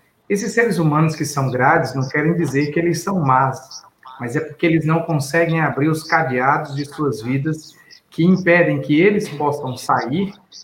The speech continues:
e que outras pessoas também possam sair. Mas existem seres humanos que eles já sabem, pela caminhada, pela experiência, eles se tornaram pontes.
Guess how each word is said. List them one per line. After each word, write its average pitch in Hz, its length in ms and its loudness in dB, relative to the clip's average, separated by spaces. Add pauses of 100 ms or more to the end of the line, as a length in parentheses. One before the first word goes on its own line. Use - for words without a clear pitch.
(120)
e 127 60 -20
que 143 180 0
outras 170 340 2
pessoas 147 520 -6
também 139 360 -2
possam 139 320 -2
sair. 107 320 -6 (560)
Mas 170 200 0
existem 202 340 0
seres 180 300 2
humanos 139 600 0 (300)
que 139 160 2
eles 165 180 2
já 151 200 0
sabem, 165 580 0
pela 139 160 -2
caminhada, 139 600 -2
pela 139 200 -4
experiência, 131 920 -4 (260)
eles 170 220 2
se - 100 -10
tornaram 180 540 2
pontes. 160 500 2